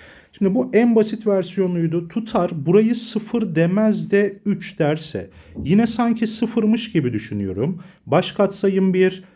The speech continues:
bir için x eksi bir yazıyorum, iki için x eksi iki yazıyorum, üç için x eksi üç yazıyorum. Ama bir, iki, üç yazınca buralar hep ne geliyor? Sıfır geliyor.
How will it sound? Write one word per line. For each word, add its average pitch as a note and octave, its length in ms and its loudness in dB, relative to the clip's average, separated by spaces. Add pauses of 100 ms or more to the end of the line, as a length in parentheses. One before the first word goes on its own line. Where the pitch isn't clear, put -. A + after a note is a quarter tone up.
(160)
bir D#3+ 260 0
için G3 280 0
x G3 240 0
eksi E3 300 0
bir B2+ 80 0
yazıyorum, G2+ 680 -2
iki E3+ 300 -2
için F3+ 220 0
x F#3+ 220 0
eksi C#3+ 280 -2
iki A#2 200 -6
yazıyorum, B2+ 460 2
üç - 140 -4
için G3 180 -2
x - 240 -2
eksi C#3 260 -2
üç - 200 -4
yazıyorum. G2+ 460 -2 (400)
Ama E3 240 2
bir, F#3+ 160 2
iki, A3 220 -2
üç A3+ 160 -2
yazınca E3+ 380 2
buralar G3 320 2
hep G#3+ 180 -2
ne A3 100 2
geliyor? G#3 340 0
Sıfır - 320 -2
geliyor. F#2+ 420 -4